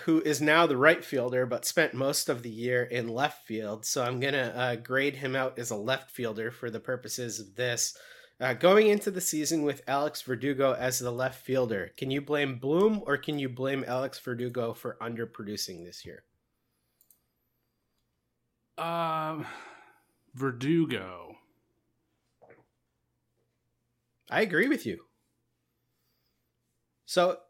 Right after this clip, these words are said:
Speaker 1: Verdugo's gotten his average up to a decent level at this point because he's been playing pretty good baseball recently. He's hitting
Speaker 2: Yeah.
Speaker 1: two seventy-two, but he had been pretty bad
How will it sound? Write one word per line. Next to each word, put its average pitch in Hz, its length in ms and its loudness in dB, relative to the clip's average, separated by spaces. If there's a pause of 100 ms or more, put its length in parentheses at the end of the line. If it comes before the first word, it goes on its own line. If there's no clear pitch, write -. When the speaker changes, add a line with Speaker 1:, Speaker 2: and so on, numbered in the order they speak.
(480)
Speaker 1:
Verdugo's 226 580 6
gotten 175 240 2
his 170 180 2
average 143 440 4
up - 260 -2
to 135 180 -2
a 117 60 0
decent 117 520 -8
level 120 460 -6
at 135 140 -10
this 160 180 -2
point 175 340 -2
because 135 280 -2
he's 127 160 -4
been 131 200 -2
playing 131 340 -2
pretty 127 200 -2
good 127 220 -4
baseball 139 480 -2
recently. 165 600 -4 (360)
He's 139 160 -2
hitting 120 180 4
Speaker 2:
Yeah. 107 60 0
Speaker 1:
two 165 220 0
seventy-two, 151 760 0 (500)
but 151 300 4 (1000)
he 277 260 -2
had 370 160 0
been 349 200 6
pretty 247 280 2
bad - 420 -4